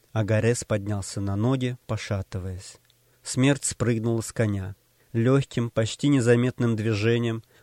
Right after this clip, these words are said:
она отстегнула от пояса меч. Поступь всадника сотрясла землю. Он шёл к ним.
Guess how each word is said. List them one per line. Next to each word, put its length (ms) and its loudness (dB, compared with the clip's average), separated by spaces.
она 320 4
отстегнула 680 0
от 140 -4
пояса 480 0
меч. 460 -4
Поступь 440 0
всадника 640 0
сотрясла 640 -2
землю. 500 -2
Он 200 2
шёл 300 -2
к 120 -10
ним. 280 -2